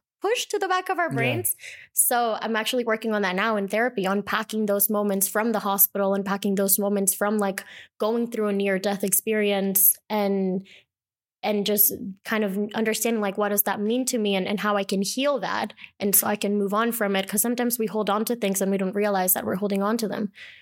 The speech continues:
Speaker 2: Yeah, no, that's, that's, that's beautiful to, it's, it's, it's, like, bittersweet, right? Like,
Speaker 1: Mm-hmm.
Speaker 2: it's, it's a beautiful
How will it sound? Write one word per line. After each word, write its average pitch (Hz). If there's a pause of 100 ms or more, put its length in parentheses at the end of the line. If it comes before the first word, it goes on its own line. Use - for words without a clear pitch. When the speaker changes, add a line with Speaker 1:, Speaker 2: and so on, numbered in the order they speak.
(800)
Speaker 2:
Yeah, 127
no, 131
that's, 135
that's, 143
that's 143
beautiful 139
to, 127 (800)
it's, 156
it's, 160
it's, 165
like, 143
bittersweet, 143
right? 113
Like, 131
Speaker 1:
Mm-hmm. 220
Speaker 2:
it's, 131
it's 139
a 143
beautiful 147